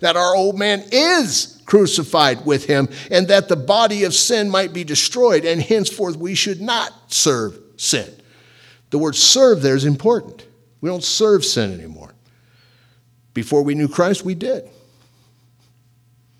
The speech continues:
Some people say, "Well, I wasn't that bad, Doug.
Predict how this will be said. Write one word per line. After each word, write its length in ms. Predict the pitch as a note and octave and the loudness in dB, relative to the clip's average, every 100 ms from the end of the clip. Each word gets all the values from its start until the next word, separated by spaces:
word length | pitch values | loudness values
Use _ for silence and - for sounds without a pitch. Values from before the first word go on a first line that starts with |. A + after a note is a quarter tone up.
| _ _ _ - | _ _ _ -14
Some 200 | - A#2+ | -10 -6
people 200 | B2 A2+ | -6 -6
say, 120 | A2+ | -6
"Well, 240 | G2 A2 - | -6 -6 -4
I 100 | B2+ | -4
wasn't 320 | E3 C#3+ B2 | -4 -6 -8
that 180 | C3+ C#3 | -8 -10
bad, 240 | E3+ - - | -12 -16 -20
Doug. 200 | - | -20